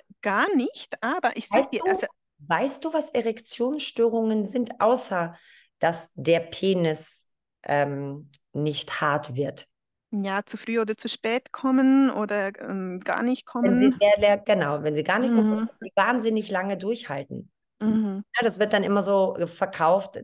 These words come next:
Speaker 2: dass sie lange durchhalten
Speaker 1: <laughs>
Speaker 2: können. Aber auch das hat einen gewissen Zeitpunkt, wo es das Normale,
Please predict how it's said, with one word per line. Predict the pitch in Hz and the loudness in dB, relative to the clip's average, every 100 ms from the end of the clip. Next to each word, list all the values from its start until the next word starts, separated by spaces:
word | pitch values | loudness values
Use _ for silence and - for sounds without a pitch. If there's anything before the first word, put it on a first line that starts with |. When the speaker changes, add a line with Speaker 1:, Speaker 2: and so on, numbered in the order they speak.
| - | -8
Speaker 2:
dass | 175 170 | -6 -6
sie | 175 | -2
lange | 165 160 185 175 | 2 2 2 -2
durchhalten | 180 214 - 165 - 160 | -2 -4 0 -4 -4 -2
Speaker 1:
<laughs> | |
Speaker 2:
können. | 262 180 214 - _ _ _ _ _ | 2 2 0 -6 _ _ _ _ _
Aber | 156 165 214 233 233 - | -2 2 2 2 0 0
auch | - - | -2 -2
das | - 208 - | -4 -2 -2
hat | 180 - - | -6 -8 -6
einen | 156 151 151 147 165 _ _ _ _ _ - _ - | -2 0 0 -4 -8 _ _ _ _ _ -20 _ -6
gewissen | 170 147 175 - 160 156 | -6 -2 -2 -2 -2 -4
Zeitpunkt, | 160 151 160 - - 202 202 202 - _ _ _ _ | -4 -2 -2 -4 -4 -2 -2 -8 -16 _ _ _ _
wo | 147 151 180 | -8 -2 2
es | 185 175 - | 2 2 0
das | 170 170 - - | -2 0 -4 -6
Normale, | 165 160 151 151 139 151 196 220 233 | -4 0 0 2 2 2 4 2 0